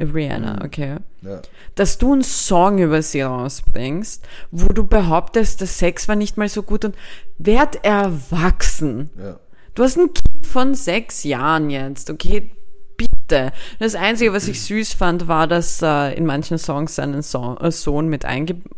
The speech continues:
Speaker 1: also mit eingebaut hat, aber sonst, ey, Alter, das ist wirklich,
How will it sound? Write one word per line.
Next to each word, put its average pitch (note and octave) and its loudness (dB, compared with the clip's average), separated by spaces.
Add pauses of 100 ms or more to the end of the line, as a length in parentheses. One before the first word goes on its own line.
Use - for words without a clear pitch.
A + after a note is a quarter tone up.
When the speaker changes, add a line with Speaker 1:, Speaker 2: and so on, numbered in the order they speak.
(260)
Speaker 1:
also D#3+ -6
mit D3+ -6
eingebaut D#3 -4
hat, F3+ -8
aber C#3 -4
sonst, D3 -8
ey, D#3+ -6
Alter, D3 -10
das D3 -10
ist - -8
wirklich, D3+ -6